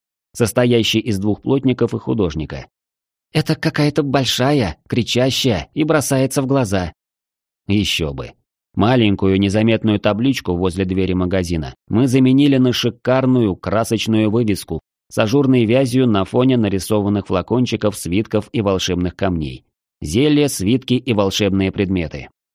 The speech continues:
"А зачем эти стеклянные цилиндры по бокам?" "Для подсветки. Внутри зажигаешь волшебную свечу, и твою вывеску видно даже в темноте. Ни один покупатель мимо не пройдет".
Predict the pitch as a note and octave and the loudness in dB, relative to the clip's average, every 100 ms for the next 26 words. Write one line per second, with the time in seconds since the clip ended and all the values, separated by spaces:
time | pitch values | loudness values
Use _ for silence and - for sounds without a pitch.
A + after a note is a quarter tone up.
0 | _ _ _ _ _ B2+ C3 B2+ A#2+ C#3+ | _ _ _ _ _ -2 0 0 0 -2
1 | - F3 D3+ C#3 C3+ - D3 C3+ B2+ B2 | 0 2 2 2 -2 0 -2 0 2 4
2 | B2 - B2 A2+ A#2+ C3+ C#3 C3+ C3 C3+ | 2 0 2 2 2 0 0 -2 0 -2
3 | C3 - _ _ _ _ _ F2 F#2 F2+ | -4 -8 _ _ _ _ _ -2 0 2
4 | F#2+ F#2+ G2+ G2+ G2 A2+ G#2+ - _ _ | 0 -2 0 0 0 -2 -2 -8 _ _
5 | F2+ A2+ A2+ D#3+ C3 G2 G#2 G#2 C3+ B2 | 0 2 4 2 2 2 2 2 4 2
6 | - - A2 A2+ - B2+ G#2 F2+ F#2+ F2 | 0 -6 -4 -2 0 2 2 0 -2 0
7 | C#3 C#3+ - _ _ A2 D#3+ D3+ D3+ D#3+ | 2 2 0 _ _ -4 0 2 4 4
8 | D3+ D#3 D3 - C#3+ B2 C#3 C3+ B2+ A2 | 4 4 2 0 0 2 2 2 2 0
9 | A#2 A#2 - F2+ E2+ D#2+ E2+ E2+ _ _ | 0 -2 -2 -2 -2 -4 -6 -6 _ _
10 | - F#2+ A2 A#2+ C#3 C3+ C3 C#3 D#3+ D#3 | -2 0 2 2 2 2 0 0 2 0
11 | A#2+ A2 G#2+ F#2+ F2+ E2 F2+ F2+ D2+ B1+ | 2 2 0 0 -2 -2 -2 -2 -6 -10